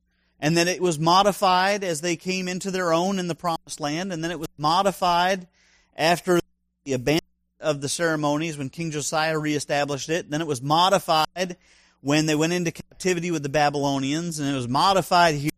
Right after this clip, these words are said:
and it was modified there. It had been changed. Here at the end,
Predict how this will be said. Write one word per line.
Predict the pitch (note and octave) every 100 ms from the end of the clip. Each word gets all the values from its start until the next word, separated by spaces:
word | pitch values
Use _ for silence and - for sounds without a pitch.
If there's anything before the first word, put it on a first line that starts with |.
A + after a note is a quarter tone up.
| _
and | E3
it |
was | C3+ A#2+
modified | D3+ F#3+ F#3+ F#3 D#3
there. | C#3+ C#3+ D3+ _ _
It | - F3
had | F#3+
been | D#3 A3 A#3
changed. | - G#3 A#3+ - _ _ _ - - - _ _ _ _ _ _ _ _ _ _ _ _ _ _ _ _ _ _ _ _ _ _ _ _ _ _ _ _ _ _ _ _ _ _ _ _ _ _ _ _ _ _
Here | - G#3 - _
at | _
the | G#3 G3
end, | G#3 A#3+ A3